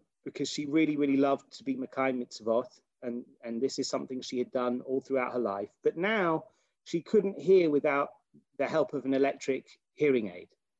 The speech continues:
And it's absolutely fine to wear a hearing aid on Shabbat. None of the, uh, uh, halachic decisors have a problem with that. The question was, would her hearing the reading of Parshat Zachor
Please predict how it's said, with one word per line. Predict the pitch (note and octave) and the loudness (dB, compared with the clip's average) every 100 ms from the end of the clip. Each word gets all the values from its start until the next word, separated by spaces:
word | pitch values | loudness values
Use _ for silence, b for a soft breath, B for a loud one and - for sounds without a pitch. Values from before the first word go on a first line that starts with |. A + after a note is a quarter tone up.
| _ _ _ _ _ _ - | _ _ _ _ _ _ -4
And | G3 G#3 - | 0 0 2
it's | G3 - F#3 | 2 0 -4
absolutely | G3 - G3 G3+ | -4 0 2 2
fine | D#3 C#3 C3 D#3 | 0 0 2 0
to | - | 0
wear | C3 C3+ | 0 2
a | B2+ | 4
hearing | C3+ C3 A#2+ | 4 2 2
aid | A#2+ | 0
on | A#2 A2 | 0 0
Shabbat. | - A#2 G#2 A2 B2+ B2+ | -4 -6 -2 -4 -4 -4
None | C3 C3+ | 0 0
of | A#2 | 0
the, | B2 A2+ G#2 A2+ G#2+ | -2 -2 -2 -8 -10
uh, | |
uh, | G2+ G2+ - G#2 G2+ - _ _ | -8 -8 -10 -10 -10 -12 _ _
halachic | A2+ A2+ A2+ - - | -6 -4 -4 -8 -8
decisors | - - A#2+ A#2+ - G#2+ - | -8 -4 -2 -2 -2 -4 -4
have | G#2+ | -8
a | G#2+ | -6
problem | - D#3 C3 G#2 | 0 0 0 -4
with | F#2+ | -6
that. | F#2 F#2+ A#2+ _ b b b b | -8 -8 -10 _ b b b b
The | - | -4
question | - B3 B3 - A3+ A3 | -2 0 -2 -2 0 2
was, | A3+ A3 A2+ - - - _ _ _ _ _ | 4 4 0 -4 -14 -20 _ _ _ _ _
would | C#3 A3 G#3 | 6 6 6
her | F#3+ A#3 G#3 | 2 2 2
hearing | - B3+ B3+ A#3 G3+ F#3 | 0 0 4 6 6 6
the | E3 | 6
reading | D#3+ G3+ F#3+ A#2+ G2 G2 - _ _ - | 6 4 4 2 0 -8 -18 _ _ -2
of | C3+ - | -2 -2
Parshat | E3 F3 - F3 C#3+ | -2 0 0 0 0
Zachor | C3+ C3 - E3 A#2 G2+ | 0 2 4 6 6 2